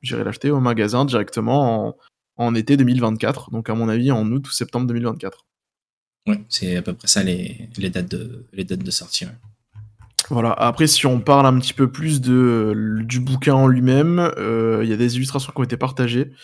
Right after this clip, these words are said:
Speaker 1: Euh, alors là, elles sont plus sur le Kickstarter, que t'es partagé sur le Discord Tigurius, que j'ai trouvé un peu bof.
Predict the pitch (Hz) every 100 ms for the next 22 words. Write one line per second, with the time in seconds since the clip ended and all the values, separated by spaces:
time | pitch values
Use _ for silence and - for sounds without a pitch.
0 | - - - _ _ _ - 113 101 113
1 | 113 135 135 - 120 - - 120 - 131
2 | 135 - 120 - - - 113 117 123 120
3 | 127 131 113 113 - 135 135 117 113 147
4 | - - - - - _ 120 107 110 123
5 | 135 120 131 117 143 - -